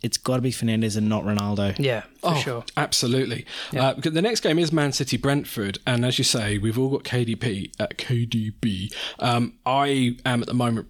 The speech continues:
Speaker 3: likely to sling the armband on him.
Speaker 2: Mm-hmm.
Speaker 3: Just spoiler alert.
Speaker 2: Mm-hmm.
Speaker 3: Um, but if he has a great game, uh, I mean, I'm, it might have to take a wild card, wild card or a free hit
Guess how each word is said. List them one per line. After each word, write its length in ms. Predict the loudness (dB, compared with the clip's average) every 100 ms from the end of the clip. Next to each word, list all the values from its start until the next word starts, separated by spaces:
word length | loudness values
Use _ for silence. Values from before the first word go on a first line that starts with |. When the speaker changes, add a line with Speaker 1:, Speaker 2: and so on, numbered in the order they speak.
| 0
Speaker 3:
likely 840 | 2 4 4 2 -2 -4 0 0
to 120 | 0
sling 380 | 0 0 0 -2
the 80 | 0
armband 560 | 0 0 -2 -2 -4 -4
on 140 | -2
him. 120 | 0 2 0 -2
Speaker 2:
Mm-hmm. 60 | -6
Speaker 3:
Just 260 | -8 -6 -4
spoiler 400 | -2 -2 -2 0
alert. 280 | 0 0 0
Speaker 2:
Mm-hmm. 280 | -2 0 2
Speaker 3:
Um, 300 | 2 0 0
but 320 | 0 0 -2
if 140 | -4 -2
he 120 | 0
has 140 | 2
a 60 | 0
great 420 | -2 0 0 0
game, 500 | 0 0 0 -4 -4 -6 _ _ _ _ _ _ _ -6
uh, 280 | -2 0 0
I 60 | 0
mean, 140 | 2
I'm, 140 | 0 -2 -12 -12 -12 -12 -6
it 120 | 0
might 200 | 2 2
have 140 | 0
to 100 | 0
take 180 | -2 0
a 40 | 0
wild 300 | 2 2 2
card, 200 | 0 0 -8 -2
wild 240 | 0 2
card 160 | 0 0
or 100 | 0
a 40 |
free 260 | 0 0 0
hit 340 | 0 -2 -4